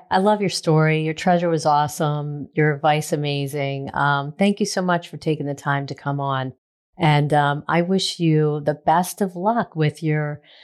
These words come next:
you know, what you're doing with the People's Firm. I, uh, I think it's, I think it's a great idea, and I think it's very needed.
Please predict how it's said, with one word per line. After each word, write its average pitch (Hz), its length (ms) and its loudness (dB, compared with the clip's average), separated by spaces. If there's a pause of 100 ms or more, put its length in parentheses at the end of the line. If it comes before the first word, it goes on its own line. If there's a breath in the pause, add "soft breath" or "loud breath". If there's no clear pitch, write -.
(300 loud breath)
you 175 120 8
know, 156 260 6
what 175 200 2
you're 175 140 2
doing 165 440 2
with 147 160 -4
the 151 80 -4
People's 156 480 -2
Firm. 139 420 0
I, 139 240 -4
uh, 139 320 0
I 151 80 -6
think 147 240 0
it's, - 360 -8 (160)
I 160 40 -6
think 165 160 2
it's 160 120 0
a 147 60 -8
great 160 240 2
idea, 156 400 0
and 151 100 -2
I 151 60 -2
think 160 180 -4
it's 151 160 -4
very 156 300 2
needed. 143 580 0